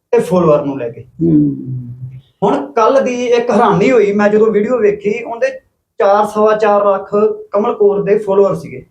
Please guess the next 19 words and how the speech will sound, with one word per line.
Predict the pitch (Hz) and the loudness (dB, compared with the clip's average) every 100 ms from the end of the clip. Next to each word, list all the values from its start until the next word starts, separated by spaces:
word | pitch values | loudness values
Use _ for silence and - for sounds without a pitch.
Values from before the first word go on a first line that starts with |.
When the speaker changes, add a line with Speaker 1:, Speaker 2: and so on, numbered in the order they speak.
| - | 0
Speaker 2:
ਹੂੰ। | 185 175 156 143 | 2 4 2 2
Speaker 1:
ਜਿੱਦਣ | 202 208 233 | 2 2 0
ਉਹਦੀ | 208 214 220 | -2 -2 0
ਰਾਤ | 185 160 | 0 -2
ਨੂੰ | 165 202 180 | -4 -6 -4
ਡੈਥ | 165 - | -4 -4
ਹੁੰਦੀ | 175 143 127 | -10 -10 -12
ਹੈ। | - _ | -18 _
Speaker 2:
ਹੂੰ। | 170 165 143 139 139 _ - | 0 0 0 -4 -12 _ 0
Speaker 1:
ਉਸ | 233 277 | 2 2
ਤੋਂ | 285 302 277 | 2 2 2
ਬਾਅਦ | 202 196 202 196 226 | 2 2 2 0 -2
ਸੱਤ, | 220 - 190 202 | -4 -4 -2 -2
ਸਾਢੇ | 247 - 208 294 | -6 -2 0 2
ਸੱਤ | - 226 220 | 0 -2 -2
ਲੱਖ | 196 180 | -2 -2
ਫਾਲੋਅਰ | 165 165 143 147 | -8 -6 -4 -2
ਹੋ | 151 | -2
ਗਿਆ। | 127 | -6